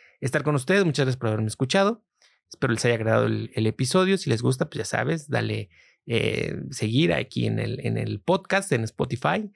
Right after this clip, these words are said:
Activa la campanita para que te avise cada vez que suba un episodio nuevo. Y, eh, se vienen, se vienen más episodios, eh, muy interesantes.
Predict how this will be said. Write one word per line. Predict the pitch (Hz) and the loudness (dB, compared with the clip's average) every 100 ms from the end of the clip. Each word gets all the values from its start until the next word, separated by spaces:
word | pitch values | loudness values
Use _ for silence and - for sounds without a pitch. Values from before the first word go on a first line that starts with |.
| - - | -20 -12
Activa | - 120 139 123 | -8 -4 0 2
la | 113 | 2
campanita | 120 117 156 202 - | 0 -2 0 0 -2
para | - 123 120 | 0 0 0
que | |
te | 110 | 0
avise | 110 120 127 | 0 -2 -4
cada | - 117 | 0 2
vez | 117 - | 2 -2
que | 120 117 | -4 -4
suba | - 131 123 113 | 0 2 2 2
un | 123 120 | 2 2
episodio | 113 113 127 139 | 2 0 2 4
nuevo. | 175 190 202 240 _ - - - _ - | 4 4 2 0 _ -20 -20 -20 _ 0
Y, | 180 214 220 - | 2 4 2 2
eh, | 156 147 143 135 127 117 | 2 4 4 4 4 2
se | - | 2
vienen, | 139 165 208 202 | 2 4 4 2
se | 151 | 2
vienen | 143 143 | 4 4
más | 139 | 2
episodios, | 131 - 127 127 127 - | -2 -2 2 2 0 0
eh, | 113 110 | 0 2
muy | 110 131 | 2 2
interesantes. | 127 110 107 160 170 180 175 | 2 0 2 0 2 0 -2